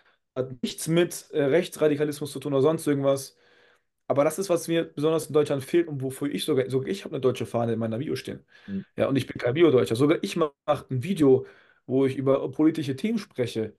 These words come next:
Speaker 1: ja, äh, wo, wo die Grünen sagen, „Macht die Grenzen auf.“ Ich sag, „Leute, ich sag euch das selber als einer von denen, passt auf, was ihr tut.“ Und ja, es ist halt schade, weil Deutschland baut sich systematisch ab. Es ist ein schönes Land. Wir haben übertrieben krasse Wissenschaftler gehabt, Dichter, Denker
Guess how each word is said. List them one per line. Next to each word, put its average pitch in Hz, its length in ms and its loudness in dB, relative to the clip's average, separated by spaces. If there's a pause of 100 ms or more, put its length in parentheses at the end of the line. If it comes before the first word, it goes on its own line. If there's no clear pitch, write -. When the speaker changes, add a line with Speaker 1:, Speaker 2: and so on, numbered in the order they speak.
Speaker 1:
ja, 139 280 0 (280)
äh, 139 320 2
wo, 131 360 -4
wo 135 120 -2
die 139 140 -4
Grünen 156 220 -2
sagen, 139 280 2
„Macht 147 180 -4
die 143 140 -4
Grenzen 156 320 -4
auf.“ 202 240 -2
Ich 143 120 -8
sag, 143 160 -2
„Leute, 147 580 -2
ich 135 140 -8
sag 180 300 -2
euch 156 160 -2
das 143 160 -2
selber 202 300 0
als 139 180 -2
einer 147 220 0
von 135 200 -6
denen, 170 300 0
passt 143 260 -8
auf, - 180 -2
was 139 140 -8
ihr 135 100 -6
tut.“ - 260 -8 (960)
Und 151 480 0
ja, 185 160 6
es 151 100 0
ist 160 100 -6
halt 156 140 0
schade, 175 300 0
weil 139 160 4
Deutschland 151 500 -2
baut 165 180 -2
sich 147 100 -8
systematisch 151 520 -4
ab. 160 160 0
Es - 140 -6
ist - 160 -14
ein 131 300 0
schönes 196 460 6
Land. 185 260 2
Wir 131 100 4
haben 135 220 -2
übertrieben 143 760 -2
krasse 165 360 -2
Wissenschaftler 180 540 -2
gehabt, 123 220 2
Dichter, 143 360 0
Denker 139 520 -2